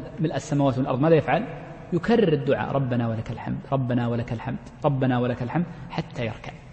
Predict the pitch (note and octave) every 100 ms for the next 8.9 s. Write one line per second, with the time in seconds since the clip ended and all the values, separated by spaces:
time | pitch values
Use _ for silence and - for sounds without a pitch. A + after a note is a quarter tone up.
0 | - - - - - - - - - D3
1 | E3+ - A#2+ D#3 - C#3 D#3 D#3+ - -
2 | - - C#3+ - - - - - - C#3
3 | - E3 D3 - - - - - - -
4 | - - A2+ - - - - F3+ D#3 C#3+
5 | - - - - - - - - - F#3+
6 | A3 G#3+ - F#3+ D#3 C3 C3+ - - -
7 | - - - G3+ A3 - F3 - E3+ F3
8 | E3 D3+ D3 C#3 - A#2+ - A#2 C3